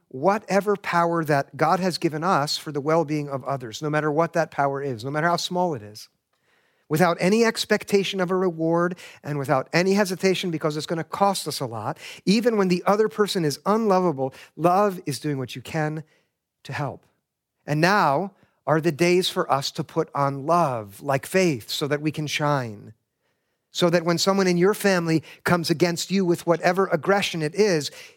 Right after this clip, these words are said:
you respond in kindness. That's what it looks like to put on love. Or when there's a need out there that you have something that enables you to meet it,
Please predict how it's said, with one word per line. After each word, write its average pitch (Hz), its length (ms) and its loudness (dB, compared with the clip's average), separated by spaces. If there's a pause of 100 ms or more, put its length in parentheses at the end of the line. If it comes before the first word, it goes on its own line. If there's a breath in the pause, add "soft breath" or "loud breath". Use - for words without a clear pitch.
(160 loud breath)
you 156 160 0
respond 156 720 0 (340)
in 151 120 -8
kindness. 143 580 -4
That's 135 240 -8
what 139 80 -8
it - 100 -8
looks 120 200 -14
like 101 120 -10
to 101 80 -14
put - 140 -20
on 85 160 -20
love. 82 160 -20 (1300 loud breath)
Or 180 160 4
when 196 160 4
there's 170 180 4
a 156 80 2
need 180 480 4
out 139 220 2
there 151 160 4
that 147 160 0
you 202 240 2
have 190 400 2 (260 loud breath)
something 190 680 0 (200 soft breath)
that 170 140 4
enables 185 400 2
you 196 80 0
to 180 160 0
meet 208 300 2
it, 165 340 0